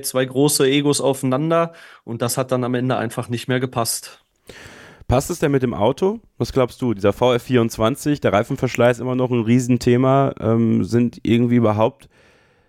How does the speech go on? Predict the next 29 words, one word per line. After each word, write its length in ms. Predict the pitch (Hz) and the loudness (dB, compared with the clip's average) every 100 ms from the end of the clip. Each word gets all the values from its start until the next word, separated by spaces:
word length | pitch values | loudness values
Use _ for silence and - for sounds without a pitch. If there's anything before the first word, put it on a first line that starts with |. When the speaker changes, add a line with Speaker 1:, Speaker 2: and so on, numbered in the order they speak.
| _ _ | _ _
Speaker 2:
gefühlsmäßig 760 | 123 - 190 170 143 160 - 143 | -8 -2 -4 0 0 0 -2 0
nicht 320 | 147 170 - _ _ _ - | 0 -2 -8 _ _ _ 0
den 140 | 139 | 0
Schritt 240 | - 165 143 | 0 -2 0
nach 120 | 135 | 0
vorne 240 | 135 156 | 2 0
gegangen, 300 | 139 127 135 | 0 0 0
den 160 | 127 127 | 0 -2
sie 80 | 131 | -2
sich 220 | 131 123 | -2 0
erhofft 340 | 113 131 - | 0 0 0
haben, 260 | 120 123 127 | 0 2 2
obwohl 200 | 113 120 | 0 0
man 100 | 123 | 0
noch 100 | 117 | 0
ein 80 | 120 | 0
bisschen 260 | 127 123 | -2 -2
Farbe 280 | - 117 131 | 0 0 2
abgekratzt 580 | 107 - 101 107 104 - | 0 -4 -4 -4 -4 -4
hat, 120 | 110 | -2
um 100 | 110 | -2
Gewicht 240 | 104 117 | -2 -4
zu 100 | - | -4
sparen. 380 | 117 - 90 101 - - - - _ | -4 0 0 0 -4 -16 -20 -20 _
Nico 220 | 117 120 | 0 2
Hülkenberg 420 | 127 143 139 131 131 | 2 2 0 0 0
und 100 | 123 | -2
Kevin 260 | 123 123 | 0 0
Magnussen, 600 | 113 120 135 135 147 147 | 0 0 0 -2 0 -2